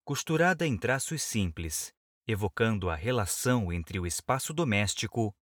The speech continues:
e o natural. Pequenos insetos bordados no chão reforçam um sentimento de vida e movimento.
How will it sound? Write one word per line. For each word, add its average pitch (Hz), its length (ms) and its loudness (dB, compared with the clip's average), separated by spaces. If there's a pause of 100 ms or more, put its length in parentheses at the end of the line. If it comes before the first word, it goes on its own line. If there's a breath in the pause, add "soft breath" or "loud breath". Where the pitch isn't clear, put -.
(140)
e 107 80 0
o 87 60 0
natural. 82 680 0 (720)
Pequenos 185 480 0
insetos 98 560 0
bordados 92 680 2
no 87 120 -6
chão 101 440 2 (140)
reforçam 170 640 0
um 117 60 -2
sentimento 120 760 0
de 95 200 -2
vida 87 640 -4
e 82 120 -4
movimento. 85 960 -4